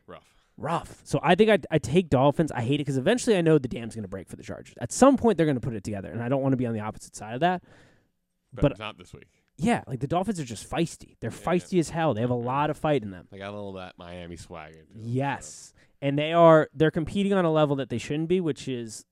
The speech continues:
Speaker 1: Pretty
Speaker 2: they're just,
Speaker 1: cool.
Speaker 2: yeah, it's awesome. It's fun to watch. Um, forty-niners Saints, this game is insane. I don't even know why books are offering a line. The line's at ten, over-under's at forty-nine. The Saints aren't,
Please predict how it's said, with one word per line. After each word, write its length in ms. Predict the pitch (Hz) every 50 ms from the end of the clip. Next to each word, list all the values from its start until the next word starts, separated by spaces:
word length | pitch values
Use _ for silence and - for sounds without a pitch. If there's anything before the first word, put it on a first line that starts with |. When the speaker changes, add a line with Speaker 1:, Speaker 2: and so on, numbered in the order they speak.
| _ _ _ _ _ _ _ _ _ _ _ _ _ _ _
Speaker 1:
Pretty 60 | -
Speaker 2:
they're 80 | 123 127
just, 140 | 123 131 107 92
Speaker 1:
cool. 40 | _ _ -
Speaker 2:
yeah, 200 | 135 180 185 135 -
it's 80 | - -
awesome. 280 | 151 185 - - 107 - -
It's 100 | 123 - -
fun 200 | - 147 147 147
to 60 | 143
watch. 340 | 139 135 - - - - - - - - - - - - -
Um, 260 | 156 160 156 151 131
forty-niners 600 | - - 180 190 202 202 190 185 175 156 135 -
Saints, 400 | - - 151 147 135 113 - -
this 200 | 104 143 147 - -
game 200 | 147 131 113 101
is 100 | 95 90
insane. 420 | 90 90 - - 107 101 98 98 95
I 40 | 117
don't 100 | 131 131
even 160 | 117 107 104
know 100 | 104 104
why 220 | 104 101 101 104 92 _
books 240 | - 101 _ _ -
are 80 | 85 95
offering 300 | 101 95 - 107 95 92
a 60 | 95
line. 300 | 92 98 98 98 92 95
The 60 | 98
line's 300 | 98 104 113 120 117 123
at 120 | - -
ten, 340 | - - - 104 98 95 90 -
over-under's 500 | 113 113 110 113 107 101 104 98 98 98
at 100 | 80 -
forty-nine. 420 | - 107 101 98 95 101 101 101 - - - - -
The 80 | - 127
Saints 340 | - - 226 285 277 - 202
aren't, 180 | 170 143 127